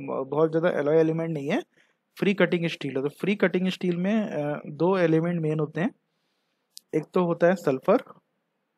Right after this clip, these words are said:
ठीक है, सल्फर के अलावा भी लेड भी हो सकता है, मतलब दो तीन एलिमेंट होते हैं, बहुत ज़्यादा एलिमेंट इसमें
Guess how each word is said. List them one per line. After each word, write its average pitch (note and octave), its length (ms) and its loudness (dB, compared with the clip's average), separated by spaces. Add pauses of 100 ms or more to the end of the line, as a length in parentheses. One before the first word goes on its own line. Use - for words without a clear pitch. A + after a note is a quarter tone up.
(220)
ठीक D3 140 -4
है, G#3 60 2
सल्फर F3 380 0
के F#3+ 100 2
अलावा F3 340 4
भी F#3 200 0
लेड D3 300 4
भी E3 120 -2
हो F3 80 2
सकता E3 280 0
है, G#3+ 80 4 (440)
मतलब D#3+ 200 4
दो E3 120 0
तीन F#3 200 0
एलिमेंट F3 360 0
होते E3 160 -2
हैं, G3 80 -2
बहुत D#3 180 2
ज़्यादा E3 220 4
एलिमेंट D#3+ 360 2
इसमें G3 300 -4